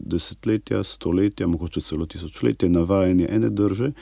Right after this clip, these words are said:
kar preklopiti v drugo držo. No, in zato je tu zelo pomembna, se pravi, poleg prebujanja te zavesti tudi formacija, a, vernih laikov za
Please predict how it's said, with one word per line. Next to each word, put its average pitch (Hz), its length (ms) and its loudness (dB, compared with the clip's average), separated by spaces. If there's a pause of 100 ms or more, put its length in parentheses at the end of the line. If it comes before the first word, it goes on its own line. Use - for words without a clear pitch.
(520)
kar - 160 0
preklopiti - 640 0
v 90 40 2
drugo 92 240 4
držo. 76 340 -2
No, 85 100 0
in 98 80 4
zato 95 220 0
je 98 60 2
tu 104 140 2
zelo 92 160 0
pomembna, 90 560 2
se - 140 -6
pravi, 85 340 -2 (380)
poleg 98 300 2
prebujanja 117 520 0
te 113 140 0
zavesti 101 360 -2
tudi - 200 -10
formacija, 98 760 0 (200)
a, 80 200 -6
vernih 87 400 -2
laikov 113 480 0
za 87 300 2